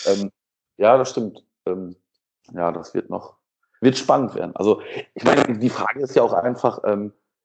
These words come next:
ich glaube, so ein Spiel gegen Wien Wiesbaden kann man ja nicht mit einem Spiel gegen den V fL Wolfsburg gleichsetzen. Ich glaube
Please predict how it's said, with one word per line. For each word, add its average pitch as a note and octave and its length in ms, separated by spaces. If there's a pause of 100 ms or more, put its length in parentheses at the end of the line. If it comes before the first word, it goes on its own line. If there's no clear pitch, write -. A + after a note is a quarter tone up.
ich F2+ 120
glaube, G#2+ 280
so G#2+ 80
ein G2 80
Spiel A#2 340
gegen G#2 300
Wien G2+ 240
Wiesbaden G#2+ 480
kann G#2 180
man G#2+ 140
ja G2 80
nicht G2+ 180
mit A#2+ 140
einem F#2+ 100
Spiel - 240
gegen G2 120
den F#2 120
V F#2 180
fL E2+ 140
Wolfsburg F#2+ 640
gleichsetzen. F2+ 560
Ich - 100
glaube G2 420